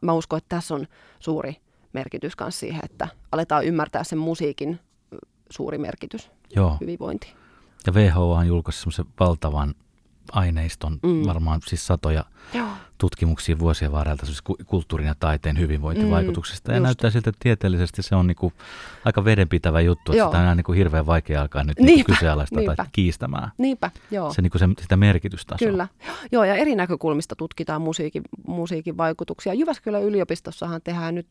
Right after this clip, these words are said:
Speaker 1: esimerkiksi masennustutkimusta. Siellä on aika pitkällä Jaakko Erkkilän johdolla tää, että miten musiikki, musiikkiterapia vaikuttaa masennuksen hoidossa.
Speaker 2: Joo.
Speaker 1: Hienoja juttuja tulossa kyllä.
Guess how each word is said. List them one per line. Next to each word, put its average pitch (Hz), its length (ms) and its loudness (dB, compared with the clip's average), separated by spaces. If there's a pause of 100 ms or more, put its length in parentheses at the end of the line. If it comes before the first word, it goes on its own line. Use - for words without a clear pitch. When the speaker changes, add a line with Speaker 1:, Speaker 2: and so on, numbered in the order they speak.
Speaker 1:
esimerkiksi 175 380 -8
masennustutkimusta. - 1040 -6
Siellä 156 240 -8
on 151 80 -8
aika 160 180 -10
pitkällä - 420 -10 (380)
Jaakko 147 280 -2
Erkkilän 131 380 -4
johdolla - 360 -8
tää, - 180 -10 (340)
että - 100 -14
miten 147 220 -6
musiikki, - 560 -8 (120)
musiikkiterapia 151 720 -10
vaikuttaa 147 480 -6 (520)
masennuksen 160 600 -6 (140)
hoidossa. 170 400 -8 (260)
Speaker 2:
Joo. 113 280 2 (200)
Speaker 1:
Hienoja 202 340 0
juttuja 147 400 -8
tulossa - 360 -10
kyllä. - 240 -14